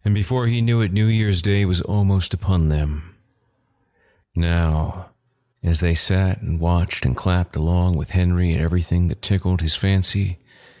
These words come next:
Peter felt happier than he had in a long time.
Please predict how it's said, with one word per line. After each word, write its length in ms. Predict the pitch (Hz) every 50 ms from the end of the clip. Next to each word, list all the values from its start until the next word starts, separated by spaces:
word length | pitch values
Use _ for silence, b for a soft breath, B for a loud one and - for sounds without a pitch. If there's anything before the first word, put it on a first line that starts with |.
| B B B B B B _
Peter 340 | - 101 98 92 104 110 104
felt 280 | - - 80 73 73
happier 520 | - - 90 87 90 - 90 90 95 95 85
than 100 | 76 71
he 120 | 73 76
had 320 | 76 78 82 85 87 82 73
in 80 | 78
a 60 | 76
long 580 | 71 71 76 78 82 85 85 85 85 85 85 80
time. 600 | - - 82 82 - - - - - - 85 82